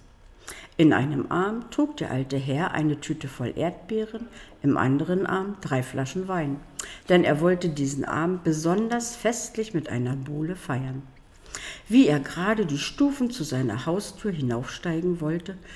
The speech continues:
fühlte er auf einmal, dass ihm etwas am Ärmel zupfte. Als er sich aber umblickte,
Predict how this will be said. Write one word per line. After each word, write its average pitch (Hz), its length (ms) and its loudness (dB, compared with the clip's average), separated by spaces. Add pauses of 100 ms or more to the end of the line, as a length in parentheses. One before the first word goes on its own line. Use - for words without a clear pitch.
(140)
fühlte 147 440 0
er 117 280 2
auf - 200 -6
einmal, 147 380 -2 (360)
dass - 220 2
ihm 120 200 -2
etwas - 400 -6
am 120 180 -2
Ärmel 208 340 0
zupfte. 135 460 -6 (540)
Als 127 220 -4
er 151 60 -2
sich 131 260 -6
aber 123 240 -2
umblickte, 170 580 2